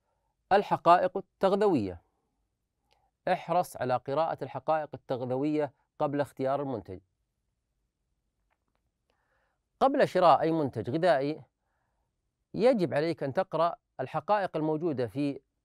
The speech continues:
المنتج وما يحتوي عليه، سواء من كربوهيدرات أو بروتين أو دهون، وأحيانًا يكون المنتج به دهون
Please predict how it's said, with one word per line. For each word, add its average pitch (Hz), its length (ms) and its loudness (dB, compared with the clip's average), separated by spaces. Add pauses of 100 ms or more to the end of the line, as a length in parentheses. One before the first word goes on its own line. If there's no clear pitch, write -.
(260)
المنتج 185 600 0 (460)
وما 196 240 2
يحتوي 170 400 -4
عليه، 117 300 -6 (160)
سواء 202 320 -2
من 143 160 -4
كربوهيدرات 120 840 -4 (280)
أو 120 140 -4
بروتين 120 540 -6 (220)
أو 139 160 -2
دهون، 139 460 -2 (320)
وأحيانًا 190 640 -2 (800)
يكون 202 300 0
المنتج 180 440 -2 (420)
به 147 360 0
دهون 170 520 -4